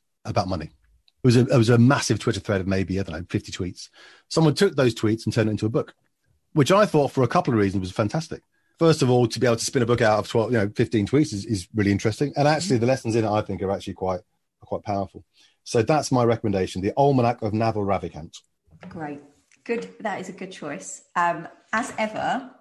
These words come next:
Speaker 2: if you would like to win a copy of this book, we offer it as a prize. So all you need to do is head over to our Twitter account, which is Skip the Queue, if you just search for that on Twitter.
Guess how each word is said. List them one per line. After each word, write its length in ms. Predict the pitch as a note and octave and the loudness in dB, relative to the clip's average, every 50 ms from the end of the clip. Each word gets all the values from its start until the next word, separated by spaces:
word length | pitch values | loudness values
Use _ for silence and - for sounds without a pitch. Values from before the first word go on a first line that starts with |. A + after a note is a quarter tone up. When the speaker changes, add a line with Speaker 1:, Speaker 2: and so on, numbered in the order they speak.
| _ _ | _ _
Speaker 2:
if 240 | - A3+ A3 - - | -8 -8 -8 -8 -10
you 480 | G#3+ G#3+ G#3+ G#3+ G#3+ G#3 G#3 G#3 - - | -8 -6 -6 -6 -6 -6 -8 -8 -10 -10
would 220 | G3+ G3 G3+ G3 G3 | -8 -8 -8 -6 -4
like 300 | F#3+ F3+ - - - - | -4 -4 -4 -6 -10 -12
to 140 | - G#3+ | -10 -8
win 360 | G3 G3+ G#3+ G#3 G3+ G3 G3+ - | -6 -4 -2 -2 -2 -2 -4 -6
a 60 | - | -8
copy 260 | - - G#3 - - D#3 | -8 -8 -8 -8 -8 -12
of 100 | D#3 - | -10 -12
this 120 | D#3+ - | -12 -14
book, 380 | - - - - - - - - - | -14 -12 -12 -12 -12 -12 -16 -20 -14
we 320 | F#3 F#3 F3+ F3+ F3+ F3 F3+ - | -10 -8 -6 -6 -6 -8 -8 -8
offer 240 | F#3 E3+ - - E3+ | -8 -8 -8 -10 -10
it 80 | E3+ E3+ | -10 -8
as 100 | F3 - | -10 -10
a 40 | E3+ | -14
prize. 640 | - - - F3+ E3 D3 - - E3+ A3 - - - - - - - - - | -16 -12 -8 -8 -6 -6 -6 -6 -8 -8 -10 -14 -18 -20 -20 -20 -20 -16 -10
So 160 | - - - | -10 -8 -6
all 200 | - C4 B3+ B3+ | -4 -4 -2 -2
you 100 | B3 C4 | -2 -2
need 180 | B3 A#3+ A#3 - | -4 -4 -6 -8
to 100 | - G#3 | -10 -12
do 80 | G3 | -10
is 320 | F#3+ F3+ F3 - F3+ F3+ F#3 | -8 -8 -8 -8 -8 -10 -8
head 180 | G#3 G#3 G#3 | -6 -4 -4
over 220 | A3 A3 A3 G#3+ G3+ | -2 -4 -4 -6 -10
to 220 | - - - F#3 | -12 -10 -6 -4
our 260 | F#3 F3+ F3 F#3 F3+ | -2 0 -2 -2 -4
Twitter 320 | - G3+ G3 G3 - D#3+ D#3+ | -6 -10 -10 -10 -10 -12 -12
account, 520 | D#3+ - - D#3 D3+ F3+ A3+ A#3+ - - | -10 -8 -8 -6 -6 -6 -6 -8 -12 -14
which 180 | - F3+ - - | -16 -14 -10 -10
is 240 | E3+ E3+ E3+ - - | -10 -10 -10 -12 -12
Skip 180 | - - - | -12 -12 -12
the 80 | - - | -14 -14
Queue, 460 | - - - D#3 E3 - C4 C#4+ - - | -14 -10 -8 -6 -4 -4 -4 -6 -6 -10
if 140 | - - | -14 -12
you 140 | - D#3 D#3 | -8 -8 -8
just 200 | D#3 D3+ - - | -8 -10 -10 -8
search 240 | - D#3+ - - - | -6 -6 -6 -8 -10
for 60 | - | -8
that 160 | D3 C#3+ - | -8 -8 -8
on 120 | - D#3 D#3 | -8 -12 -16
Twitter. 460 | - - E3+ D#3+ - E3+ F#3 B3 - | -14 -16 -16 -12 -8 -8 -8 -8 -8